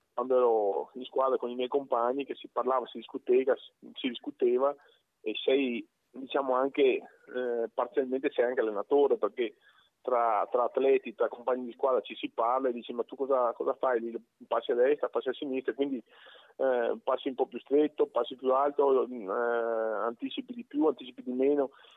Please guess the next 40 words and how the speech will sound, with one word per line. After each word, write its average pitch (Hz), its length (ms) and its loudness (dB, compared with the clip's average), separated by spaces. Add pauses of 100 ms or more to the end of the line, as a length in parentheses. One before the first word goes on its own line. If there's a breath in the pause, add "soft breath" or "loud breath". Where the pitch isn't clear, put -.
Sai, 160 240 4
io 165 140 4
no, 147 180 2
faccio 135 200 -2
così, 156 400 -2
poi 131 140 0
magari 131 240 0
ti 131 100 -8
guardi 131 240 2
il 156 100 2
video, 135 380 0 (320 soft breath)
è, - 100 -2 (200)
è - 100 0
un 160 100 -4
po' 165 220 0
fare, 147 300 0
come 143 200 -2
fare 139 180 -2
l'allenatore, 127 600 4
però 143 420 2 (840)
poi 127 160 4
provi, 143 380 2
uno 135 180 0
copia 127 340 2
un, 147 280 0
uno 139 260 -4
copia 113 500 0
una 120 140 -6
cosa 123 240 -2
da 120 120 0
un 113 100 -4
tuo, 135 360 -2
da 117 420 -8
un 110 60 -6
tuo 123 140 -8
compagno 143 580 0
e 131 40 0
l'altro 127 320 0
copia 113 480 0
magari 120 440 -2